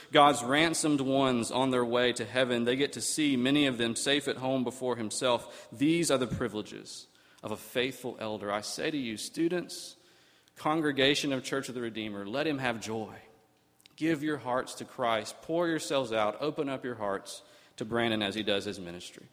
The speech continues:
Let's pray. Oh, Father, we do thank you, uh, that you are the one who calls. We thank you that all along the way to that, tonight in the service, we've,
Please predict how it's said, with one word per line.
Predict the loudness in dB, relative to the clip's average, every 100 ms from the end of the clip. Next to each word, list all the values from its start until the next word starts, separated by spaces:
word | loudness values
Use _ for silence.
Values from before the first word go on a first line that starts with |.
| _ _ -12 -4
Let's | -4
pray. | -4 -10 -10 -16 _ _ _ _ _ _ _ _ _ _ -20 -20 -20 -20 -20 -20 -20 -20 -20 _ _ _ -4
Oh, | -2
Father, | 6 6 8
we | 6
do | 4 2
thank | 4 2 2
you, | -4 -6 -12 -18 -16 -16 -10 4
uh, | 6
that | 6 6
you | 4 4 2 0
are | 0 0
the | 2
one | 2 2
who | 0
calls. | -2 2 2 2 -4 -10 -12 -16 -20 -20 _ _ _ -18
We |
thank | -4 -2 -2
you | 0
that | 4
all | 6 6
along | 4 4 4 4 0 -4
the | 0
way | 4 6 4
to | 2 2
that, | 4 4 -2
tonight | -2 2 2
in | 0
the |
service, | -4 -2 -2 -2 -6
we've, | -6 -6 -10